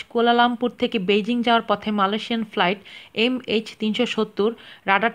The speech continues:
থেকে হারিয়ে যায়। প্রায় তিন বছর ধরে দুইশো ঊনচল্লিশ জন আরোহী নিয়ে রহস্যজনকভাবে নিখোঁজ হওয়া বিমানটির খোঁজ করা হলেও এখনও কেউ জানে না আসলে কী হয়েছিল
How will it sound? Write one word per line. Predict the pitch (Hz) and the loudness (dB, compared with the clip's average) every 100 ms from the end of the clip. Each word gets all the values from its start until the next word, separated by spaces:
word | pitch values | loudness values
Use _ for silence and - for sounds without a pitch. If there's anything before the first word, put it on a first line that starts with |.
| - | -2
থেকে | 233 226 | -2 0
হারিয়ে | 180 185 202 | 2 2 2
যায়। | 185 170 175 - - - | 2 0 -2 -10 -12 -4
প্রায় | 214 220 | -2 -2
তিন | 262 262 | -2 -2
বছর | 262 277 | -2 -2
ধরে | 233 220 240 | -2 0 0
দুইশো | 202 214 240 226 202 | 0 -2 -2 -2 -2
ঊনচল্লিশ | 220 240 226 240 190 | -4 -2 -2 -2 0
জন | 208 208 - | -2 -2 -2
আরোহী | 190 214 226 208 | 0 0 0 0
নিয়ে | 196 233 - - | -2 -4 -14 -6
রহস্যজনকভাবে | 208 214 - 247 254 240 214 208 180 | -4 -4 -4 -2 -2 -4 -4 -2 0
নিখোঁজ | 196 185 240 - | -2 -4 -6 -2
হওয়া | 226 | 0
বিমানটির | 208 214 226 220 226 - | 0 -2 -2 -2 -4 -4
খোঁজ | 226 233 233 | -8 -4 0
করা | 226 | 2
হলেও | 196 202 180 226 - - - | 2 2 2 0 -4 -16 -4
এখনও | 208 - 269 | -4 -2 -2
কেউ | 269 269 247 | -2 -2 0
জানে | 196 208 | 0 2
না | 214 170 | 2 0
আসলে | 185 226 220 | 0 0 -2
কী | 214 247 226 | -2 -4 0
হয়েছিল | 240 233 240 | 0 0 0